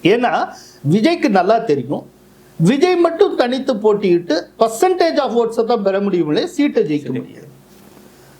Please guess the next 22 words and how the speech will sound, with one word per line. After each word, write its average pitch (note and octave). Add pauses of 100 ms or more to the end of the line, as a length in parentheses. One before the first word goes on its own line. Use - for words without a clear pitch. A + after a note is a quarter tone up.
So, E4 (140)
விஜய் G4
சிறப்பாக D4+
ஜெயிக்க B3+
வேண்டும் G#3+
என்றாலே D#3 (220)
அவருடைய D#4 (100)
தலைமையில A3+
ஒரு -
கூட்டணி F4
அமையணும். C3 (960)
அப்படின்னா D4 (260)
அவர் D4
தலைமையில F4
ஒரு A#3
கூட்டணி C#4+
அமையணும்னா F3+
அந்த B3+ (100)
கூட்டணிக்கான D#4+
கட்சிகள் B3
எங்க A3
இருக்கு? E3+